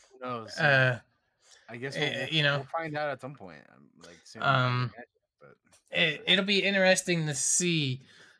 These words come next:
Speaker 2: Um, I'm not gonna go on, like, the Blizzard rants that I'm very bad and prone to go on here, but I will say that it just, it does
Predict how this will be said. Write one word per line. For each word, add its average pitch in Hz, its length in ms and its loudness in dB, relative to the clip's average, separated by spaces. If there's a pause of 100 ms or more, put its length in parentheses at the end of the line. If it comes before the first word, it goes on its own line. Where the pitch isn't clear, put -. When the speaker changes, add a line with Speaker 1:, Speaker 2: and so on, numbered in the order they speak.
(200)
Speaker 2:
Um, 135 600 2 (960)
I'm 226 140 4
not 233 200 4
gonna 220 200 4
go 175 240 8
on, 185 160 6
like, 170 260 4
the 156 140 2
Blizzard 156 360 2
rants 160 420 4
that 135 120 0
I'm 135 320 2
very 143 240 4
bad 139 440 4
and 135 140 0
prone 135 360 2
to 135 80 2
go 131 320 4
on 147 380 4
here, 160 380 2 (460)
but 160 180 6
I 160 100 4
will 190 300 4
say 175 480 4
that 160 160 6
it 147 140 0
just, 156 440 0
it 156 200 2
does 156 580 2